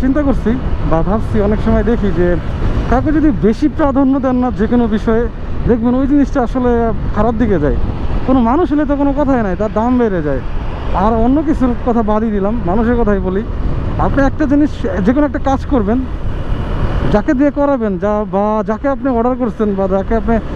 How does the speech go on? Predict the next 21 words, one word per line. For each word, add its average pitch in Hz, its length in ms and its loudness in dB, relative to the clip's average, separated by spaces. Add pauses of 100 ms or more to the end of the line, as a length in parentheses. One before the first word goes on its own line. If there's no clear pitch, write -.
(120)
আশা 302 280 2
করেন 254 260 -2
যে 196 280 0
এই 233 60 0
কাজটা 240 280 -2
করে 247 240 0
দিবে, 202 240 0 (480)
তাকে 202 180 4
যদি 277 120 4
আপনি 269 240 -2
বেশি 277 280 2
প্রাধান্য 247 420 0
দিয়ে 214 180 0
ফেলেন, 214 280 -2
তাহলে 214 200 -2
দেখবেন 208 320 0
যে 202 100 2
আবার 196 180 0
ওই 196 80 0
কাজটা 190 460 0 (560)
তার 208 120 4